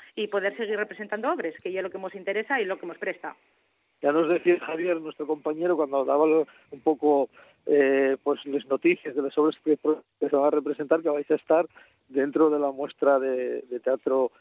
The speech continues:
Speaker 2: asturiano que se está celebrando aquí en Langreo, en el nuevo Teatro de Langreo a las ocho y cuarto del próximo sábado, ¿verdad?
Speaker 1: Exactamente. Y este año estrenamos allí y estamos encantados de poder subirnos a las, eh, tables del,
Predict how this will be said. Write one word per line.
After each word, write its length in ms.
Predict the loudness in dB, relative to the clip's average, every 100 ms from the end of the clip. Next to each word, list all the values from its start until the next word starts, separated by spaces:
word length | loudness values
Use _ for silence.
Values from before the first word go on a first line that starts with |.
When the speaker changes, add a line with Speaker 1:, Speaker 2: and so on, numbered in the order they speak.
| _ _ -10
Speaker 2:
asturiano 540 | -10 -6 0 2 2
que 100 | -6
se 100 | -8
está 200 | -6 -6 -2
celebrando 440 | 0 2 0 0
aquí 340 | -4 -4 -4 -4
en 180 | -4 -12
Langreo, 440 | -4 2 2 0
en 60 | -6
el 40 |
nuevo 180 | -2 0
Teatro 280 | 0 0 -2
de 80 | 0
Langreo 340 | 0 2 4
a 60 | 4
las 160 | 0 -6
ocho 180 | -6
y 40 | 0
cuarto 280 | 0 4 2
del 80 | 2
próximo 360 | -6 -6 -6
sábado, 320 | 0 0 0
¿verdad? 280 | -4 -4 -4 -4
Speaker 1:
Exactamente. 920 | -4 -4 -4 -6 -6 -6 -6 -8 -10 -14 -16 -4
Y 100 | -4
este 300 | -2 -2 -2
año 380 | 0 0 0 0
estrenamos 420 | -4 -6 -6 -6 -6 -4
allí 300 | -2 -2 -2
y 20 |
estamos 380 | -2 -6 -6 -6
encantados 580 | -6 -6 -4 -2 -2 -4
de 100 | -4
poder 600 | -4 -4 -2 -2 -4 -8 -20 _ -4
subirnos 400 | -2 -2 -4 -4
a 80 | -2
las, 280 | -2 -4 -6 -6
eh, 340 | -4 -4 -4
tables 400 | -4 -4 -4 -4
del, 480 | -4 -4 -4 -6